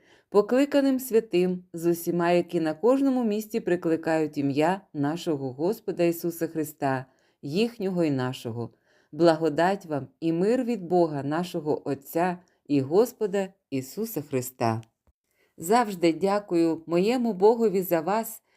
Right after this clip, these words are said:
і за благодать Божу, дану вам у Христі Ісусі, що в ньому ви збагатилися всім, усяким словом і всяким знанням, оскільки свідчення Христа утвердилося у вас.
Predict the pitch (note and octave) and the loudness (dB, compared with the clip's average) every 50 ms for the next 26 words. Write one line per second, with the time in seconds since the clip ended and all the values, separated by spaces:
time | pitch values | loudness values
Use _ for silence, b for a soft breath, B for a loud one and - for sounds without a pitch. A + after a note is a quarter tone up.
0 | _ _ _ - A3 A#3+ A#3 C#4+ C#4+ B3+ C4+ C#4 C4+ B3+ C4 G3+ F#3 A3+ A#3+ A#3+ | _ _ _ -2 -2 0 2 2 2 2 2 2 2 2 2 4 4 4 4 4
1 | A3+ G3+ F#3+ F#3 F#3+ G3 F#3+ F3+ F#3+ F#3 D#3 D#3 E3 E3+ G3+ A#3 A#3+ A3+ G3 G#3 | 2 0 4 4 4 4 4 0 -2 -4 -2 0 0 0 2 0 -2 -2 0 0
2 | G#3 G3+ - - E3+ D#3+ D3+ D3+ D#3 D3 D3 - - - F3 F3+ - - D3 C#3 | 0 -2 -2 -4 -4 -4 -2 0 0 0 0 -2 -4 -2 0 0 0 0 -2 -4
3 | C3+ - - G3 G#3+ A3 G#3+ - C#3 C3 C3 b b b b b b b b b | -4 -2 -2 0 0 0 0 -2 -4 -4 -4 b b b b b b b b b
4 | - - A#3 A3+ A3 A3+ A#3 C4 C#4+ C#4 A#3 F3+ D3+ C#3+ - - _ - D3+ D3+ | -2 2 4 4 4 4 4 4 4 4 4 2 0 0 -2 -6 _ -16 -8 -2
5 | E3 A3 C4+ D4 C4+ A#3 B3+ C4 A#3+ A#3 A#3+ A#3+ - A#3+ B3+ B3 A#3+ A#3 A#3 - | 2 2 2 2 2 2 2 0 2 0 -2 -2 -2 -2 -2 0 -2 -2 0 0
6 | A#3 G#3+ - - - - - - F3+ D#3 C#3+ B2+ B2+ - _ _ _ _ - E3+ | 0 0 0 -2 -8 -10 -6 -2 0 0 0 -2 -4 -8 _ _ _ _ -2 0
7 | F3+ F3+ F3+ - G3 G#3+ A3+ A3+ A#3 G#3 G3 F#3 F#3 - - F#3 G3 A#3 B3+ A3 | 0 0 2 2 2 2 2 0 -2 -4 -2 -4 -4 -4 0 2 4 4 4 4
8 | E3+ D3+ C#3 C3 - _ _ - D#3+ D#3+ D3+ - - - E3+ F3 G#3+ A#3 - B3 | 2 0 -2 -4 -6 _ _ -8 -8 -6 -6 -8 -8 -4 -2 -2 -2 -2 -4 -6
9 | A#3 G#3+ F3 - E3 D#3+ D#3 D#3 D#3 D3+ D3 C#3 C3+ C3+ B2+ C3 b b b b | -6 -6 -4 -4 -2 -2 -2 -2 0 0 0 0 0 -2 -4 -8 b b b b
10 | b b b b b G3 G3+ G3 - - A3 G#3+ G3+ G#3 G3 G3+ G3 - - F3+ | b b b b b 0 0 0 0 0 0 0 2 2 0 -2 0 0 -2 0
11 | G#3+ G#3+ G#3 - - F#3+ F3+ F3+ E3+ E3+ E3+ - E3 D#3+ D#3+ D#3+ - - F#3+ G3 | -2 -2 -2 -4 -2 0 2 2 2 0 0 -2 -2 -2 -2 -4 -4 -2 0 0
12 | G3 - - D3 D3 - D3+ D#3 D#3 D3+ C#3+ - E3+ F3 E3+ E3 E3 E3 - F3 | 0 -2 -4 -6 -6 -2 0 0 2 2 2 2 4 4 4 2 0 0 -2 -2
13 | - - - F3 E3+ F3 A3+ A#3+ G#3+ D3+ D3 - - | -2 -2 -4 -6 -2 0 0 0 0 0 -4 -8 -14